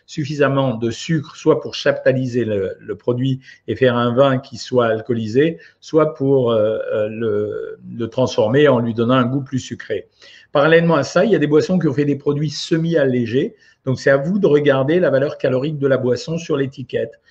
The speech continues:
Et en fait, comme vous savez qu'un gramme de sucre, c'est quatre calories, avec les sodas sucrés, comme il y avait, euh, treize grammes de sucre, donc ça faisait entre cinquante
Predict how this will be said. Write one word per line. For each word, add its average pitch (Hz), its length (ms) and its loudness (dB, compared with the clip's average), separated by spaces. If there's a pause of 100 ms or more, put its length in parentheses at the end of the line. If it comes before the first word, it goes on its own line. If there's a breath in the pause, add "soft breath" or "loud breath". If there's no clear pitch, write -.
(240 soft breath)
Et 135 40 -2
en 120 40 -2
fait, 135 200 0
comme 170 180 0
vous 156 80 -4
savez 151 300 0
qu'un 143 180 -6
gramme 135 240 -4
de 131 80 -2
sucre, 131 320 -8 (140)
c'est - 260 -6
quatre - 260 0
calories, 127 540 0 (380 soft breath)
avec 143 340 0
les 139 260 4
sodas 147 360 2
sucrés, 143 520 0
comme 139 200 0
il 135 60 0
y 135 40 4
avait, 139 380 2
euh, 113 240 -4 (100)
treize 147 340 0
grammes 131 280 -2
de 135 100 0
sucre, 139 400 -6
donc 117 180 -10
ça 131 120 0
faisait 123 280 0 (300 loud breath)
entre 120 180 0
cinquante 160 680 0